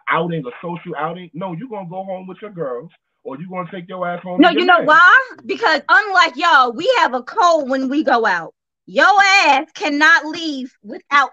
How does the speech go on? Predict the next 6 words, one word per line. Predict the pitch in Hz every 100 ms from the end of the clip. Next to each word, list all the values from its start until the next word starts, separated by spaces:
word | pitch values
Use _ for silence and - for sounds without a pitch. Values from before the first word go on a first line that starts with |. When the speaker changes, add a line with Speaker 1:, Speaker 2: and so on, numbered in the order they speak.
| -
Speaker 2:
us. | 277 - _ _ _ _ _ _
We | 190 220 392 453 494 440 -
came | - 359 403 403
as | 427
a | 466
group, | 453 494